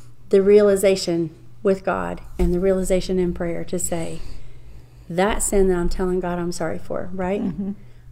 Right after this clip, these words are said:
Speaker 1: I deserve hell for that.
Speaker 2: Mm-hmm.
Speaker 1: I deserve the consequences of that."
Speaker 2: Mm-hmm.
Speaker 1: I've had to be very honest and say, "You know what, God? I did something that I can't make up for.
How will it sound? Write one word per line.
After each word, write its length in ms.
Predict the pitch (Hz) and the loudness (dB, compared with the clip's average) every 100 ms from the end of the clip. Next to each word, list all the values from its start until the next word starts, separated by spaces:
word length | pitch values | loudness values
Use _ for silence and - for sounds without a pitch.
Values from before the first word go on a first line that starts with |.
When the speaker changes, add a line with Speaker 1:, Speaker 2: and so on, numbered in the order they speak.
| - | -10
Speaker 1:
I 120 | 214 | -6
deserve 540 | 247 208 196 220 202 170 | -2 -2 0 -2 -2 -6
hell 220 | 170 156 | -8 -8
for 180 | - 147 | -8 -12
that. 220 | - - - 196 | -12 -14 -12 -10
Speaker 2:
Mm-hmm. 320 | - - 202 - - - - - - - - - - 190 | -8 -8 -10 -10 -20 -20 -20 -20 -20 -20 -20 -20 -4 2
Speaker 1:
I 120 | 220 | 4
deserve 560 | 202 185 196 214 214 | 4 2 2 2 2
the 60 | 190 | -2
consequences 680 | - 180 - - 180 - 170 | -2 -2 -2 -4 -4 -4 -6
of 140 | 175 | -6
that." 260 | 165 208 208 | -4 -4 -4
Speaker 2:
Mm-hmm. 80 | - | -2
Speaker 1:
I've 80 | 180 | 0
had 160 | 214 202 | 0 0
to 40 | |
be 100 | 202 | 0
very 200 | 196 208 | 2 4
honest 300 | 208 208 196 | 4 2 0
and 100 | 190 | -4
say, 140 | - - - - - | -4 -6 -10 -14 -10
"You 120 | - 220 | 0 2
know 120 | 220 | 4
what, 240 | 214 208 | 2 0
God? 220 | 208 214 | 0 -2
I 160 | - 214 | 0 2
did 200 | 240 220 | 2 2
something 360 | 208 190 190 185 | 0 0 0 0
that 160 | 180 - | 0 -4
I 120 | 196 | -6
can't 340 | 202 240 220 | -4 -4 -4
make 220 | 214 202 - | -2 -2 -4
up 100 | - | -4
for. 340 | 180 160 156 | -4 -4 -6